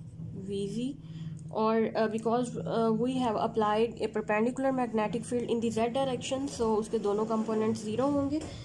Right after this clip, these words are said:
and that will exist only in z direction। तो बी जी कंपोनेंट जो है वो एग्जिस्ट करेगा, बी जी is equal to बी। अब दोनों तरफ मैं इसको equate करूँगी, आई के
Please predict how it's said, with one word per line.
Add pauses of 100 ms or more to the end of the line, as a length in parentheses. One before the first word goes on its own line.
(340)
and
that
will
exist
only (120)
in (1000)
z
direction।
तो (160)
बी
जी
कंपोनेंट
जो
है
वो
एग्जिस्ट
करेगा, (640)
बी
जी (180)
is
equal
to (200)
बी। (540)
अब
दोनों
तरफ
मैं
इसको
equate
करूँगी, (440)
आई (460)
के